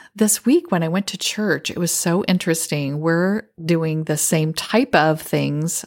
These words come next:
in the sermons where we're, like, taking Halloween and figuring out what it all means and what, what we can learn from it.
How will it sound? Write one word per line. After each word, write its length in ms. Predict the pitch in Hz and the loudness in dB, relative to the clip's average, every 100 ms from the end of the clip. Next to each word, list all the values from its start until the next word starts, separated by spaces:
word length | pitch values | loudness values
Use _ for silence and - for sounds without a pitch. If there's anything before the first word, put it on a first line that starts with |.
| - | -2
in 120 | 165 | -2
the 80 | 151 | 0
sermons 520 | - 220 220 151 147 | 0 2 4 2 0
where 140 | 160 151 | -2 -2
we're, 240 | 151 147 | -2 -2
like, 360 | 139 139 - - - - - - _ _ _ _ _ _ _ _ - | 0 -2 -4 -16 -20 -20 -20 -20 _ _ _ _ _ _ _ _ -2
taking 360 | 180 165 160 | 0 2 2
Halloween 600 | 156 151 143 147 143 139 | 4 4 2 2 2 2
and 240 | 139 135 143 | 0 -2 -4
figuring 480 | - 147 147 131 135 | 0 0 2 0 2
out 220 | 120 - | 0 0
what 180 | 147 131 | 2 2
it 160 | 123 | 2
all 140 | 139 131 | 2 2
means 400 | 151 147 151 160 | 2 2 0 0
and 180 | 147 147 | 0 0
what, 180 | - _ _ - | -2 _ _ -2
what 160 | 160 - | 0 2
we 100 | 165 | 0
can 160 | 156 | 2
learn 180 | 147 170 | 2 2
from 180 | 156 147 | 2 2
it. 140 | 156 | 2